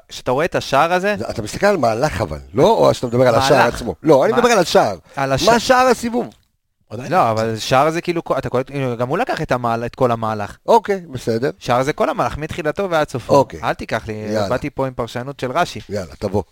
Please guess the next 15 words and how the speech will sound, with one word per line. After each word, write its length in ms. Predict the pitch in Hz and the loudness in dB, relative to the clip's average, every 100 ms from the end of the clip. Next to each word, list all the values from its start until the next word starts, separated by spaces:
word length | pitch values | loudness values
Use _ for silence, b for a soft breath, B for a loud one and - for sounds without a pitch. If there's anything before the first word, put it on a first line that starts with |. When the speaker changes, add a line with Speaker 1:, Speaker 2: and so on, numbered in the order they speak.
| _ | _
Speaker 2:
רש"י. 280 | 107 107 - - | -4 -4 -6 -10
Speaker 3:
הוא 80 | |
מדבר 200 | 131 131 | -4 0
Speaker 1:
אז 60 | 156 | 2
Speaker 3:
מהלב. 320 | 165 165 165 | 2 0 -2
Speaker 1:
ככה, 100 | 98 - _ _ _ _ _ _ _ _ _ _ - | -8 -16 _ _ _ _ _ _ _ _ _ _ -12
אתה 160 | 127 123 | -6 -2
רואה 140 | 120 | 0
את 80 | 170 | 2
המהלך 560 | 160 123 110 127 127 - _ _ _ | 0 0 -2 -2 -2 -6 _ _ _
מהקרן, 560 | 110 95 - 127 147 147 - | -12 -10 -8 -6 -6 -10 -14
ואתה 180 | 98 | -10
אומר, 220 | 98 120 120 _ _ _ _ _ _ _ _ | -8 -8 -12 _ _ _ _ _ _ _ _
"זה 160 | - 110 | -10 -6
פיפא." 300 | 151 127 | -4 -6